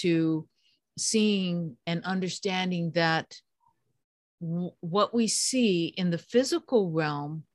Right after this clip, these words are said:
is ten percent of what exists. What the ninety percent is in, is the unseen realm.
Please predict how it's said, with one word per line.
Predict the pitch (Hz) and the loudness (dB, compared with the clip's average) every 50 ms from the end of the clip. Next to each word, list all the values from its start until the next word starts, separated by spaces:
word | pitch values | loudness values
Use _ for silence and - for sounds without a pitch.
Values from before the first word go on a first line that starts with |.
| _ _ _ _ - | _ _ _ _ -2
is | 202 196 180 - - - | -2 -2 -2 -2 -8 -10
ten | - - 214 220 214 | -4 -2 0 0 2
percent | 214 - 233 220 - - - 196 175 156 - - - - - _ _ - | 2 4 2 2 2 0 -2 0 0 -2 -2 -6 -12 -20 -20 _ _ -4
of | 170 170 156 | -4 -4 -2
what | 165 170 170 165 | 0 0 2 2
exists. | 165 151 147 135 - - 170 151 139 - - - - - - _ _ - - - _ _ _ _ _ _ - | 0 -2 -2 -4 -2 -2 -2 -2 -2 -4 -8 -10 -12 -14 -16 _ _ -20 -20 -20 _ _ _ _ _ _ -10
What | 170 160 175 185 185 180 175 - _ _ _ _ _ _ _ _ _ _ _ _ _ _ _ _ _ _ - | -6 -4 0 2 2 2 0 0 _ _ _ _ _ _ _ _ _ _ _ _ _ _ _ _ _ _ -6
the | 165 180 185 175 | -2 0 2 2
ninety | 175 180 180 185 208 214 240 | 2 2 2 2 2 2 2
percent | 240 - 254 247 240 - 262 262 277 277 - - _ _ _ - | 2 2 2 0 0 2 2 2 2 0 -2 -6 _ _ _ -4
is | 202 165 170 160 - - - | -2 -2 -2 -2 -6 -8 -8
in, | 190 180 175 175 170 - | -6 -4 -4 -4 -4 -4
is | 180 165 - | -6 -8 -4
the | - 170 165 | -2 -2 -2
unseen | 165 170 175 - - - 180 175 170 160 | 0 -2 -2 -2 -4 -4 -4 -2 -2 -2
realm. | 151 143 139 143 139 - - | -4 -4 -4 -6 -6 -8 -12